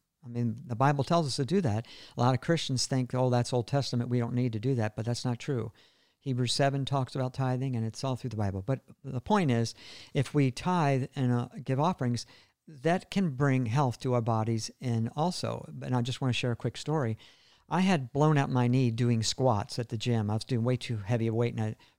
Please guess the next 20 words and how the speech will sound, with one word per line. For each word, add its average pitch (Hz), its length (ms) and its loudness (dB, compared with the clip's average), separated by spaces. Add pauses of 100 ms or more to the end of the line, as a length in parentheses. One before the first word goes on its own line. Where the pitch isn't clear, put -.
(120)
blew 151 160 4
it 143 80 6
out. 127 240 4 (420)
Uh, 110 300 2 (160)
it 131 180 -6
puffed - 320 0
up 139 160 0
like 120 160 0
a 113 60 -2
balloon 127 460 6
and 113 100 -2
filled 135 180 0
with 120 160 0
water. 120 380 2 (400)
Anyway, 135 260 4
I 123 60 4
had 151 180 4
to 139 60 2
have 135 100 0
surgery, 110 680 0